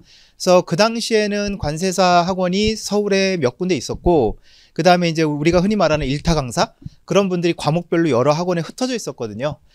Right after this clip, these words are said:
그래서 이제 저희가 그냥 다 합치자, 모으자 해가지고 이제 이천십삼 년에 처음에 이제 강남역에서 이제 시작을 했었습니다. 그래서 한 오 년 정도 됐죠, 여기 이제 이사 온 거는. 그래서 좀 더 넓은 데서 좀 자-, 강의를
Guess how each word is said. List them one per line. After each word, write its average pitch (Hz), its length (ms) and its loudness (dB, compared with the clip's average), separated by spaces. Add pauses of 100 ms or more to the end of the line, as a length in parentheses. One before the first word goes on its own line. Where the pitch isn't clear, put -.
(240)
그래서 156 220 -2
이제 143 280 2
저희가 156 460 4
그냥 139 380 -6 (380)
다 139 300 0
합치자, - 500 -6
모으자 156 320 2
해가지고 170 640 -2
이제 131 360 -2 (260)
이천십삼 175 540 -2
년에 190 400 0
처음에 214 280 -6
이제 151 100 -4
강남역에서 147 640 -6
이제 117 120 -10
시작을 160 340 -4
했었습니다. 123 640 -8
그래서 170 440 2 (360)
한 151 380 -6
오 147 200 0
년 196 340 0
정도 170 300 -2
됐죠, 175 300 -2
여기 139 220 -2
이제 131 160 -4
이사 120 220 -6
온 117 120 -8
거는. 165 280 -4 (340)
그래서 143 220 -6
좀 190 120 -4
더 170 100 0
넓은 147 360 2
데서 151 240 -4
좀 131 260 -6
자-, - 160 -16
강의를 143 340 -8